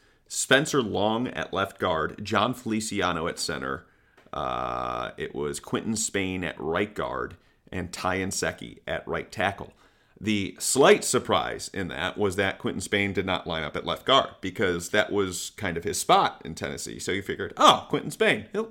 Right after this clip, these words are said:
he'll go to left guard." Nope, Spencer Long did. So maybe they're rotating th-, those guys, and, and maybe it was different the day before. There's always the possibility of that since we only get one out of three during O T As.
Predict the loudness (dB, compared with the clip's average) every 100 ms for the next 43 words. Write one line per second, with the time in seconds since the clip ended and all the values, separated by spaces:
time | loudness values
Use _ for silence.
0 | -8 -6 0 2 4 2 4 4 2 -8
1 | 2 6 6 2 _ _ _ _ -4 2
2 | 4 8 6 6 2 -6 -4 2 6 6
3 | 6 6 6 6 4 6 4 4 2 -2
4 | -10 _ _ 2 4 4 6 4 6 8
5 | 8 8 2 -2 -4 -18 -12 -2 2 4
6 | 4 6 4 4 2 2 2 2 0 2
7 | 2 2 2 2 4 6 6 4 2 0
8 | 2 0 0 0 0 0 0 -4 -4 -2
9 | 0 0 -2 -2 0 0 -2 -4 -2 0
10 | 0 -2 -2 0 0 -4 -2 2 2 2